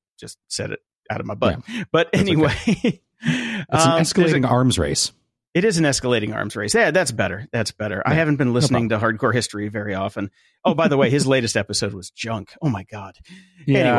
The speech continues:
Speaker 2: I got halfway through it. Anyways.
Speaker 1: Yeah. Um, he has an, he has a quote at the end of this. He says, "YouTube is the place to put out a message, but I've learned now that you can't go to YouTube and think that you're getting some kind of education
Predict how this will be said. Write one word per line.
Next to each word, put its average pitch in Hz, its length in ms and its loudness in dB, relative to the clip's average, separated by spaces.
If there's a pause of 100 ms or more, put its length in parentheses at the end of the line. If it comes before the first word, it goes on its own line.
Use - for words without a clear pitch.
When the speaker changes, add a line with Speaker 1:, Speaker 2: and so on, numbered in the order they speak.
Speaker 2:
I 107 40 2
got 101 180 2
halfway 92 240 0
through 80 160 -6
it. - 160 -16
Anyways. 85 280 -4 (460)
Speaker 1:
Yeah. 120 160 0 (380)
Um, 165 460 2
he 190 180 2
has 233 200 2
an, 202 180 0
he 190 160 4
has 214 200 2
a 170 160 2
quote 143 360 0
at 131 80 -2
the 120 160 0
end 120 160 0
of 110 80 -4
this. 110 160 -4
He 135 80 -4
says, 123 240 0
"YouTube 269 420 0
is 190 140 -2
the 139 80 0
place 170 240 0
to 156 100 -4
put 175 160 0
out 165 160 4
a - 20 0
message, 143 520 0 (260)
but 160 140 2
I've 170 180 2
learned 175 340 4
now 180 220 2
that 165 120 0
you 143 180 0
can't 170 340 0
go 165 140 2
to 202 100 2
YouTube 139 580 2
and 127 200 -2
think 147 220 0
that 170 140 0
you're 147 120 2
getting 131 340 2
some 123 260 2
kind 131 240 2
of 127 80 -2
education 123 760 0